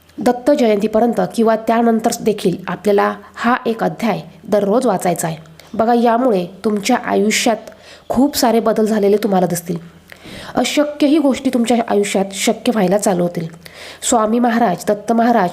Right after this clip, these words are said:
तुम्हाला जे हवं आहे ते देतील, तुमच्या पाठीशी उभे राहतील. तुमचं नशीब देखील तुम्हाला हळूहळू बदलताना दिसेल. इतका पॉवरफुल,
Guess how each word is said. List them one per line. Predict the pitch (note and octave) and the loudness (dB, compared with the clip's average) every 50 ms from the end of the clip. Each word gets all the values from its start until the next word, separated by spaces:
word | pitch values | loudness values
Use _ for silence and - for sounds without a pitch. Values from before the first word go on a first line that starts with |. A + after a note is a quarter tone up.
| - - | -2 -2
तुम्हाला | A#3 A3 A3+ A#3 A#3+ | 0 2 2 2 2
जे | G#3+ - - A#3 B3+ | 0 0 0 2 4
हवं | C4+ C4+ A#3+ A#3 G#3+ A#3 A#3 | 4 4 4 2 2 0 0
आहे | - A3+ A3 G3 G3 G3+ | 0 -2 -4 -4 -4 -6
ते | G3 - A#3 B3 | -4 0 0 2
देतील, | - G#3 F#3+ G3 F3 D#3+ D#3 - - - - - - - - - - - | 2 2 0 0 -2 -6 -8 -10 -14 -20 -20 -20 -20 -20 -20 -8 -2 0
तुमच्या | A#3 A3+ A3 C#4 C4 | 2 2 4 2 0
पाठीशी | C4 B3+ G#3+ G#3 G#3 - A#3 - - C#4 | 0 0 -2 -2 -2 -2 -2 0 0 0
उभे | C#4 A#3+ A#3+ G#3+ | 0 2 0 0
राहतील. | G3+ G3 G3+ G3 E3+ D#3+ D#3 - - - - - - - - - - - | 0 0 0 -2 -4 -8 -8 -10 -16 -20 -20 -20 -20 -20 -20 -8 -2 0
तुमचं | A#3+ A#3 A3 - C4+ B3+ A#3 | 0 2 2 2 2 2 2
नशीब | G#3 G3+ G3 G3+ - B3+ G#3 G3+ | 2 2 0 0 0 -2 0 0
देखील | B3+ A#3+ - C4 A#3 - | 0 0 2 0 2 2
तुम्हाला | A#3 A3 A3 G#3+ G3 F3+ F#3+ - - - - - | 2 2 2 2 2 0 -2 -6 -12 -20 -20 -10
हळूहळू | - - A#3 A3+ B3+ A#3+ B3+ B3+ C4 | -4 0 2 2 4 4 4 4 4
बदलताना | A3 G#3+ G3 G#3 F#3+ F#3+ G#3 F#3+ A3 | 4 2 2 2 2 0 0 0 0
दिसेल. | A#3 G#3+ F#3+ F#3+ - F3 D#3+ - - - - - | 0 0 -2 -4 -4 -6 -8 -10 -12 -16 -6 -2
इतका | A#3+ A3+ A3+ - - - C4+ | -2 -2 -2 -2 -4 -2 -2
पॉवरफुल, | C4+ C4+ - G#3+ G3 F#3+ A3 G#3 G3+ - A3+ F#3+ | -2 -2 -2 -2 0 0 0 0 0 0 -2 -2